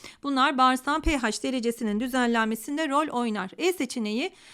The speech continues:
üç numaralı yapının taşıdığı sıvıda bikarbonat iyonları ve sindirimde görevli enzimler tabii ki de bulunur. Çünkü üç numaralı yapı Wirsung kanalı olup pankreas öz suyunu taşımaktadır.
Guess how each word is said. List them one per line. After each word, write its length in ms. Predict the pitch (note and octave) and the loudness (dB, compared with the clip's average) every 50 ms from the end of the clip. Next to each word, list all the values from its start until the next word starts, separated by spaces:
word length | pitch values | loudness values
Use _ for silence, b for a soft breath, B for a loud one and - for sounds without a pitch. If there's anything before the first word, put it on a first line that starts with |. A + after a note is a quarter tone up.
| B B B | B B B
üç 240 | - G4 G#4+ - - | 0 0 2 0 -2
numaralı 400 | G4+ G#4 G4+ G4 F4+ E4 D#4 D4+ | -2 0 0 2 2 2 2 0
yapının 440 | C4 C#4 C#4+ - D4+ C#4 C4+ C4 B3+ | 0 0 2 2 2 2 2 0 0
taşıdığı 440 | C4 E4+ D4+ - E4 A#3+ B3 B3 B3+ | 0 -2 -2 -2 -2 0 0 -2 -2
sıvıda 360 | - - D#4 C4+ A3 A3+ A3+ | -2 -4 -4 -2 -2 -2 -2
bikarbonat 600 | C#4+ C#4+ - D#4+ D#4 D4+ D4 D#4 D#4 D#4+ D#4+ - | 0 2 4 6 6 6 4 0 0 -2 -2 -2
iyonları 480 | - C4+ C#4 C#4+ C#4 C#4 D4 C#4+ C4+ G3+ | -2 -2 0 0 0 0 0 0 0 -2
ve 80 | G#3+ | -2
sindirimde 500 | - - F#4 F4+ D#4+ C#4+ B3+ A#3 A3 A3 | -2 -4 -4 -2 -2 -2 0 -2 -2 -2
görevli 380 | A3 A#3 D4+ C#4+ C4+ B3+ A3+ A3+ | -2 -2 0 0 0 0 -2 -4
enzimler 540 | - - D#4 D#4 C#4+ A3+ A#3 A3 G#3 G3 G#3 | -4 -4 -2 -2 0 0 0 0 -2 -2 -2
tabii 320 | - - A4 G#4 F4+ - | -2 0 2 4 4 4
ki 120 | - A#3 | 2 0
de 100 | A3+ G#3+ | -2 -2
bulunur. 340 | G#3 G#3+ G#3+ G#3+ A#3+ E4 A4 - B B B B B | -2 -2 -2 -2 -2 -2 -4 -6 B B B B B
Çünkü 240 | - E4+ C#4+ - - | -4 -4 -4 -2 -2
üç 220 | E4 - - - | -4 -4 -4 -2
numaralı 360 | C4+ C4 B3 A#3 A3+ G#3+ G#3+ | -2 -2 0 0 0 -2 -2
yapı 200 | A3+ G#3+ A3 A3 | -2 -4 -4 -4
Wirsung 380 | G#3 A3+ C#4+ C#4+ D4 - E4+ - | -4 -4 -4 -4 -4 -6 -8 -8
kanalı 300 | - F4 D#4+ E4 D#4 D#4+ | -6 -2 0 0 0 2
olup 420 | D#4+ D#4+ D#4 E4+ E4 - - - | 0 0 0 -2 -2 -4 -6 -2
pankreas 480 | - F4+ D#4+ C#4+ C#4+ - A#3+ A#3 A#3 - | 2 2 2 2 2 0 0 0 0 0
öz 140 | A#3+ - - | -2 -4 -4
suyunu 500 | - - A#3+ A3 A3 B3 C#4+ E4 E4+ E4+ B B B B | -4 -4 -2 0 2 2 2 2 0 -2 B B B B
taşımaktadır. 720 | - A3+ - - A#3 A3+ A3+ - D4 C#4+ G#3+ F3 F#3 - | -2 -2 0 0 0 0 0 0 -2 -4 -4 -4 -8 -10